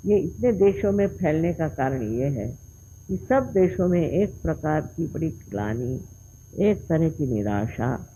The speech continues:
और दूसरे बहुत ज़्यादा हिंसक वृत्तियाँ बढ़ गई। तो उसमें जो लोग थे जिन्होंने सोचा कि ये गलत, तो वो सहज में आए। ऐसे बताते हैं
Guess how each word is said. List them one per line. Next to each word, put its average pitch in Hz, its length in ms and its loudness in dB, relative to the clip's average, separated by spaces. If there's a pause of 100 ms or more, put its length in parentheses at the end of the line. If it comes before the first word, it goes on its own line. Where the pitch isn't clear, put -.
(360)
और 143 120 0
दूसरे 170 720 0 (500)
बहुत 196 300 0
ज़्यादा 170 300 4
हिंसक 151 560 2
वृत्तियाँ 123 580 -4 (180)
बढ़ 107 100 -6
गई। - 240 -12 (1300)
तो 254 60 10
उसमें 277 520 4
जो 254 340 6
लोग 170 300 0
थे 170 140 2
जिन्होंने 160 420 0
सोचा 160 400 0 (380)
कि 214 140 0
ये 240 60 6
गलत, 262 440 2 (1120)
तो 147 120 2
वो 208 220 2
सहज 160 320 2
में 139 220 2
आए। 123 340 0 (580)
ऐसे 185 260 2
बताते 151 500 2
हैं 147 400 2